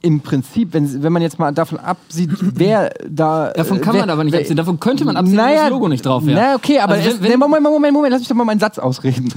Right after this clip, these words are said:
Speaker 2: <laughs> Warum?
Speaker 1: Äh, in, in dem Moment, in dem Moment, wo man einfach sagt, dass diese Aktion ja erstmal für eine positive Sache steht, das, das kann man ja so sagen.
Speaker 2: Genau.
Speaker 1: Äh, dass,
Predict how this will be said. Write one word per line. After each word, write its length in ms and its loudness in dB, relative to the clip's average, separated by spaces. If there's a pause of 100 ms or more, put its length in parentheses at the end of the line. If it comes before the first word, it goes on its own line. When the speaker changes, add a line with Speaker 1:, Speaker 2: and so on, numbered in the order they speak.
(140)
Speaker 2:
<laughs> 180 -10
Warum? 320 2
Speaker 1:
Äh, 20 2
in, 540 -2
in 100 2
dem 160 2
Moment, 500 2
in 120 2
dem 140 2
Moment, 340 0
wo 80 0
man 140 0
einfach 220 -2
sagt, 300 -2
dass 120 -2
diese 260 0
Aktion 420 -2
ja 80 2
erstmal 600 -2
für 200 -2
eine 180 0
positive 640 -2
Sache 300 -2
steht, 460 -4 (340)
das, 180 0 (180)
das 180 -2
kann 120 2
man 140 2
ja 140 0
so 120 0
sagen. 440 0
Speaker 2:
Genau. 280 -8
Speaker 1:
Äh, 180 -4 (220)
dass, 200 0